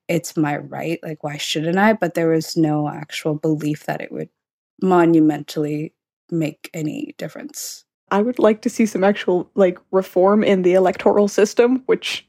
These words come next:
Speaker 2: you know, was promised a while ago. A lot of the reason that I see apathy in my peers is that they genuinely don't think that their votes count. We're young, we tend to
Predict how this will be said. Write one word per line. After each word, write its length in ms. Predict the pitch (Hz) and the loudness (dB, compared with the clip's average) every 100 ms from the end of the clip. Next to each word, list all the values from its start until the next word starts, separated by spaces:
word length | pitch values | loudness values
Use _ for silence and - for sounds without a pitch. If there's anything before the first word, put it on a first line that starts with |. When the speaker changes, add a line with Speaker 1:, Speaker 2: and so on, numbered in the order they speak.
| - | 0
Speaker 2:
you 80 | 370 | 4
know, 180 | 196 190 | 6 4
was 220 | 196 208 | 2 -4
promised 580 | - 180 175 175 - - _ _ _ _ _ - | -2 -2 0 -4 -6 -20 _ _ _ _ _ 0
a 80 | 214 | 2
while 280 | 175 156 160 | 4 2 2
ago. 280 | 160 165 - - - - _ - | 2 0 -2 -14 -20 -20 _ 0
A 80 | |
lot 240 | 208 180 196 | 4 4 2
of 60 | |
the 60 | 196 | 0
reason 380 | 185 196 208 202 | 0 0 2 2
that 100 | 175 | 2
I 60 | |
see 380 | 185 - 190 180 | 0 0 4 4
apathy 640 | - 185 214 208 175 180 | 4 2 0 -2 2 2
in 180 | 196 185 | 0 -2
my 100 | 165 | -2
peers 460 | 175 214 226 196 196 | 0 4 6 6 4
is 260 | 170 196 | 2 2
that 320 | 190 185 175 - | 2 0 0 0
they 140 | 190 | 0
genuinely 500 | - 180 202 202 190 | 2 2 4 4 2
don't 340 | 190 180 175 | 2 2 2
think 300 | 202 208 220 | 2 0 0
that 140 | - 165 | 0 2
their 120 | 196 | 4
votes 360 | 196 269 277 - | 4 2 0 -8
count. 360 | - 104 - - - - - - _ _ _ _ _ - | -8 -6 -10 -16 -20 -20 -20 -20 _ _ _ _ _ -2
We're 140 | 214 | 2
young, 360 | 214 180 175 196 | 4 4 2 2
we 100 | 185 | 0
tend 300 | - 190 196 | 2 0 0
to 400 | - - 185 | -2 0 2